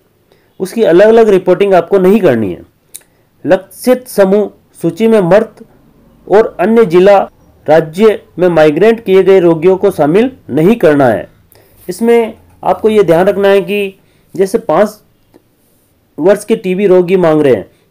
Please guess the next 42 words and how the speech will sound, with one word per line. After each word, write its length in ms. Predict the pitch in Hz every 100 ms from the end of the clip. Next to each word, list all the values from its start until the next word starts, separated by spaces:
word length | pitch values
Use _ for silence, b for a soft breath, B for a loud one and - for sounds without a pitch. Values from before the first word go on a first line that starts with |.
| -
तो 80 | 202
उनमें 260 | 196 214
अगर 220 | 208 208
कोई 320 | 196 202 196 - _ _ _ _ _ _ _ _ _ _ _ 113
मृत 260 | 185 226
है 240 | 190 160 131
या 120 | 185
किसी 240 | 196 185
की 80 | 208
मृत्यु 380 | 170 151 151 220
हो 120 | 180
गई 180 | 165 170
है 180 | 156 117 _ _
या 120 | 156 196
कोई 160 | 214
दूसरे 440 | 180 202 233 220 202
राज्य 280 | 196 202
से 120 | 208 214
अपने 460 | 190 196 196 - _
राज्य 300 | 139 170 196
में 100 | 196
आया 160 | 165 143
है 140 | 143
या 140 | 147 170
दूसरे 340 | 170 196 208
ज़िले 240 | 170 170
से 120 | 180 185
आया 140 | 139
है, 60 | 131
तो 180 | 175
उसको 240 | 196 190 202
आपको 260 | 170 -
शामिल 340 | 175 147 185 262 - _
नहीं 200 | 135 196
करना। 340 | 156 123 101 - b b b -
यानी 200 | 160 214
कि 120 | 220
आपको 600 | 196 165 180 - 220 214 b b b b _ 180
इसमें 240 | 202 226
वही 240 | 190 202 247
लोगों 280 | 208 185 208
को 420 | 208 208 196